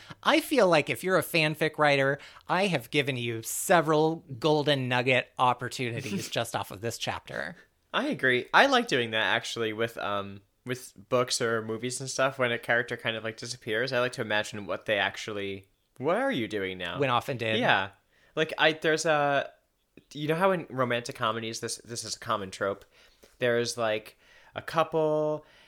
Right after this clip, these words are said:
Speaker 2: and they break up and they're gone apart for a long time, and then they find each other again and they get back together, blah, blah, blah.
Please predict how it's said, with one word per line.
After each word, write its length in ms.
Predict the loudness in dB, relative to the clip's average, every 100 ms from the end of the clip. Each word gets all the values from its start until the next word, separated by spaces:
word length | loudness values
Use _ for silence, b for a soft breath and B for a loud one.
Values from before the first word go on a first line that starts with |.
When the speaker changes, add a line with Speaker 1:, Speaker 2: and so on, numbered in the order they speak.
| b b
Speaker 2:
and 460 | -4 0 0 -2 -4
they 140 | -8
break 360 | -2 0 0 0
up 200 | 0 0
and 100 | -8
they're 60 |
gone 500 | -2 0 0 -2 -8 -12 -14
apart 340 | -2 -2 -2
for 120 | -4
a 40 | -4
long 300 | -2 -4 -8
time, 480 | -4 -2 -2 -4 b -6
and 180 | -6 -2
then 200 | -2 -2
they 140 | -6
find 300 | -4 -2 -2
each 160 | -2 -6
other 160 | -4
again 440 | -4 0 0 0 -2
and 120 | -8
they 160 | -12 -8
get 140 | -6
back 220 | -4 -6 -8
together, 580 | -6 -4 -2 -4 -6 -12 _
blah, 200 | -6 -6
blah, 20 |
blah. 380 | -4 -2 -2 -4